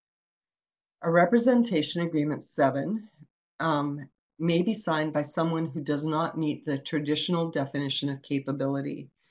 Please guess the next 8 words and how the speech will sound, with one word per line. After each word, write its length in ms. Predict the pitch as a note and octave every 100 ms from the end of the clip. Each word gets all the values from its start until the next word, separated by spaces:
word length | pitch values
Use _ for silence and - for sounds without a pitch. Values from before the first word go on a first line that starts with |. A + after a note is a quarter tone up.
| _ _ -
So 200 | F3 D3
even 300 | G#3 A#3 B3+
if 100 | A#3+
somebody 520 | - F3+ F3+ F#3 F3+
has 260 | D#3 D3+
lost 500 | C3+ C#3 D3+ G3 -
the 140 | G3 F3+
ability 640 | D#3+ C#3+ C#3+ D3 D3 C#3